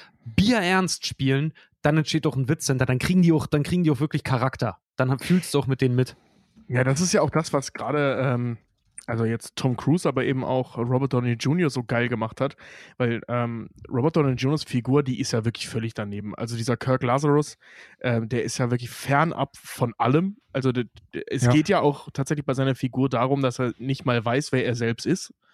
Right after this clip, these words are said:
Speaker 2: Er ist
Speaker 1: Mhm.
Speaker 2: wirklich einfach Vollblut-Schauspieler oder Mime, wenn du so willst. Ähm, also der mimt ja nur eine Persönlichkeit.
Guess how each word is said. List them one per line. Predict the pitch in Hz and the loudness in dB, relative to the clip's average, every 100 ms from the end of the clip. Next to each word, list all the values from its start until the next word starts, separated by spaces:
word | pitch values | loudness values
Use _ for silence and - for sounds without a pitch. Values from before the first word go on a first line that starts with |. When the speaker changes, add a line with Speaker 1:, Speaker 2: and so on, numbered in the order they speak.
| _ _ | _ _
Speaker 2:
Er | - | -6
ist | 113 | 0
Speaker 1:
Mhm. | |
Speaker 2:
wirklich | 135 151 143 | 0 0 -2
einfach | 131 147 143 | -2 -2 -4
Vollblut-Schauspieler | - 139 147 139 160 - 131 160 - 156 180 202 _ - _ _ | 2 2 4 0 0 -4 -6 -6 -8 -6 -6 -6 _ -20 _ _
oder | - 147 | 0 2
Mime, | 120 127 147 170 196 214 _ | 4 4 4 4 0 -2 _
wenn | - | -10
du | 147 | -8
so | 147 | -4
willst. | 147 190 - - - _ _ _ _ | -2 -2 -6 -20 -20 _ _ _ _
Ähm, | 139 123 123 120 - | 2 2 2 -2 -4
also | 117 | -2
der | 123 | 0
mimt | 127 131 170 180 | 2 4 2 2
ja | 175 | 2
nur | 160 | 4
eine | 170 | 2
Persönlichkeit. | 156 156 156 160 - 160 - | 2 0 0 -2 -2 -2 -2